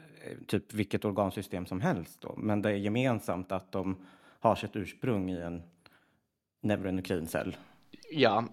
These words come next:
Speaker 2: och sen så uppfattar jag som att det är mycket liksom, eh, lite historia och traditioner som gör liksom med precis vilka tumörer man behandlar och, och så.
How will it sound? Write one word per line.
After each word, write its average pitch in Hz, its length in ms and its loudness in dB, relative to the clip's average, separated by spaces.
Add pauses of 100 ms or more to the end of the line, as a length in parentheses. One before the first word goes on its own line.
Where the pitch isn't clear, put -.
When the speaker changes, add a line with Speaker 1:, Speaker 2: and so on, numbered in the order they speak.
Speaker 2:
och 117 100 -2
sen 131 160 6
så 143 100 2
uppfattar 123 360 2
jag 113 100 6
som 113 140 0
att 110 100 0
det 110 120 6
är 107 40 6
mycket 107 560 -2
liksom, 104 500 -4
eh, 104 320 -6
lite 107 280 2
historia 110 580 2
och 107 100 0
traditioner 107 540 0
som 113 180 -2
gör 107 160 2
liksom 110 400 -2
med 104 160 -6
precis 113 500 0
vilka 113 320 2 (240)
tumörer 113 300 2
man 104 140 -2
behandlar 104 440 0
och, 101 380 -2
och 101 80 -2
så. 98 280 -2